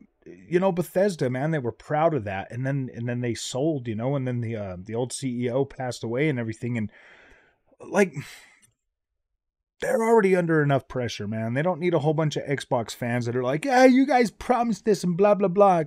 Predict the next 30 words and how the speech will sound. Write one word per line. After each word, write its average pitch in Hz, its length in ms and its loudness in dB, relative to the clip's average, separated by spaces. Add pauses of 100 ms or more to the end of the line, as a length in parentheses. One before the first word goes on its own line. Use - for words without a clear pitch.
I, 160 120 -6
like, 247 220 -4
I 208 100 2
get 139 240 0
it, 92 120 -4
man. 120 280 -4
Like, 135 160 -4
I 160 80 -4
get 104 280 -6
it. 76 140 -12 (640)
Yes, 135 420 2 (240)
Bethesda 180 460 4
one 165 240 2
day 170 260 4
is 131 300 -2
going 147 220 -2
to 143 100 -6
be 139 140 0
in 143 80 -2
a 139 60 -4
position 127 560 -4
to 120 500 -4 (200)
totally, 151 760 -2 (300)
totally 220 480 2
support 139 640 -4
and 117 280 -6
hold 135 240 2
up, 127 160 0 (500)
you 131 140 0
know, 123 200 2